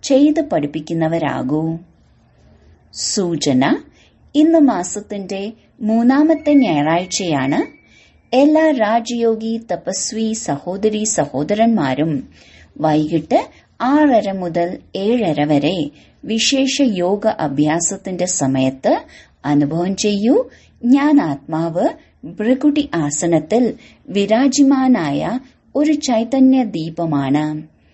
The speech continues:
ഞാൻ അജ്ഞാനത്തിന്റെ അന്ധകാരം ദൂരീകരിച്ച് ജ്ഞാനത്തിന്റെ പ്രകാശം പരത്തി വിശ്വത്തെ പ്രകാശിപ്പിക്കുന്നതിന് നിമിത്തമായ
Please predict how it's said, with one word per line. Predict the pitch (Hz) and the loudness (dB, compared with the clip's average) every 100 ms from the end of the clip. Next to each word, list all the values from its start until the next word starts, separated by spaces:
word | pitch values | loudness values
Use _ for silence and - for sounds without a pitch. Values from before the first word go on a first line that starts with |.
| _ _ _ - | _ _ _ -6
ഞാൻ | 180 151 143 247 - - _ - | 0 2 4 2 0 -8 _ -4
അജ്ഞാനത്തിന്റെ | 254 - 285 285 277 277 269 254 262 - | -4 0 2 4 4 2 0 0 0 -2
അന്ധകാരം | 180 156 170 170 196 180 190 202 208 _ _ | -4 -4 -4 -6 -2 -2 -2 -6 -8 _ _
ദൂരീകരിച്ച് | 147 160 170 269 294 254 240 - 247 247 285 - - - | -2 0 4 4 4 2 0 -2 0 0 -2 -10 -20 -6
ജ്ഞാനത്തിന്റെ | 226 254 262 294 311 311 285 285 | 2 2 4 4 4 4 4 4
പ്രകാശം | 285 202 165 170 180 - 202 180 | 0 -2 -2 -4 -4 -6 -6 -4
പരത്തി | 147 135 135 202 156 - - - _ - | -4 -4 -6 -2 -2 -2 -8 -20 _ -8
വിശ്വത്തെ | 180 226 - 262 254 226 233 254 - _ | -2 0 2 2 0 0 -2 -4 -10 _
പ്രകാശിപ്പിക്കുന്നതിന് | 196 190 240 285 - 294 285 262 208 165 160 160 170 - - _ - | -10 -4 -2 -2 -4 -6 -6 -6 -4 -2 0 -2 -2 -6 -18 _ -6
നിമിത്തമായ | 190 254 285 294 294 254 185 170 170 | 2 4 4 2 2 2 0 -4 -4